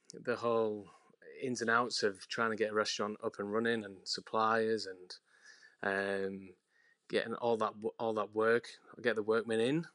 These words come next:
um, get them going. It was, it was horrible. It was daunting. It was,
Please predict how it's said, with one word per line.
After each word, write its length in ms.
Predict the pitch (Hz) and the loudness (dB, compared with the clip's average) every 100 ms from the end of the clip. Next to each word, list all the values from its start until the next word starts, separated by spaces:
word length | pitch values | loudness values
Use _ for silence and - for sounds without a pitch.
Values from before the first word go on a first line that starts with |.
| _ _ - | _ _ -2
um, 460 | 110 110 110 107 | 0 2 0 -2
get 160 | 107 107 | -2 0
them 240 | 113 110 104 _ - | 0 -4 -8 _ -2
going. 380 | 110 113 123 117 - | 4 4 2 -2 -4
It 140 | 120 | 0
was, 380 | 123 113 107 - - | 0 0 -2 -4 -4
it 120 | 120 | -2
was 180 | 123 113 | -2 0
horrible. 360 | 117 143 127 | 2 2 0
It 40 | - | -8
was 100 | 107 | 0
daunting. 400 | 120 139 - 110 - | 0 2 -2 -8 -8
It 80 | 117 | -4
was, 340 | 113 110 95 | 0 0 -2